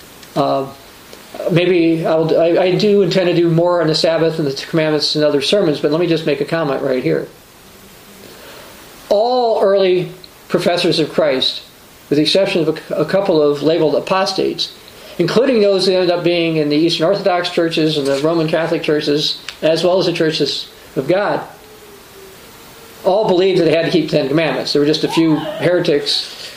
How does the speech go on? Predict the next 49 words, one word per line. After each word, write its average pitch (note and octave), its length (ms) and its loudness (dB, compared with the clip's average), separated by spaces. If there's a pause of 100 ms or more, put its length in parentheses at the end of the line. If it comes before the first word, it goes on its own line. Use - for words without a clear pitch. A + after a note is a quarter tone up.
who E3 80 2
did D3 160 2
not. F3 400 -2 (580)
But D3 220 0
the D#3+ 180 2
idea F3+ 560 2 (200)
that, D3+ 380 0
uh, C3+ 260 0 (180)
the, C3+ 240 -2 (400)
they E3+ 140 2
were E3 100 2
not E3 120 0
supposed - 220 -2
to E3 80 0
keep D3+ 80 -4
commandments D#3+ 380 -2
was C#3 140 0
not F3 160 0
understood D3 640 0 (100)
by, C3 320 0 (460)
by C#3+ 320 2
early D3 260 2
Christians. C#3 420 -2
They, D3 260 2
they D#3 200 0
felt D3+ 300 0
they C#3+ 120 2
were C#3+ 120 2
supposed D3 380 -2
to D#3+ 60 -8
keep D3 240 0
the C#3 60 -10
Ten C3+ 220 -4
Commandments. C#3+ 420 -4 (300)
And D3 80 2
even D#3+ 180 2
those D#3 160 2
who D#3 80 -4
professed E3 380 0
Christ C#3 320 0
understood C#3 320 0
they C3+ 80 0
were C3+ 40 -2
supposed C#3 280 0
to C#3+ 60 -2
keep C3+ 160 -2
the - 140 -10
Ten C#3+ 200 -4
Commandments. C3+ 580 -4